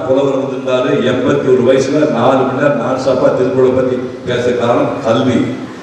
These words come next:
அந்த கல்விக்கு அடிப்படை விஷயம் ஒழுக்கம். ஒழுக்கம்னு என்னன்னு கேட்பீங்க. இந்த நாக்கிலே, இந்த நாக்கிலே காஃபி டீ விட்டு அறுபத்தஞ்சு வருஷம் ஆகுது. இங்க காஃபி சாப்பிடலாம் கை தூக்குங்க, காஃபி சாப்பிடாத ஒரு ஆள் கை தூக்குங்க.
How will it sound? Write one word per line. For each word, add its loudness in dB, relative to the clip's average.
அந்த 2
கல்விக்கு 4
அடிப்படை 0
விஷயம் -2
ஒழுக்கம். 0
ஒழுக்கம்னு 4
என்னன்னு 0
கேட்பீங்க. 0
இந்த 0
நாக்கிலே, 2
இந்த -2
நாக்கிலே 0
காஃபி 0
டீ -4
விட்டு 0
அறுபத்தஞ்சு 2
வருஷம் -2
ஆகுது. 2
இங்க 0
காஃபி 2
சாப்பிடலாம் 2
கை 2
தூக்குங்க, -2
காஃபி 2
சாப்பிடாத 2
ஒரு -2
ஆள் 0
கை -2
தூக்குங்க. -6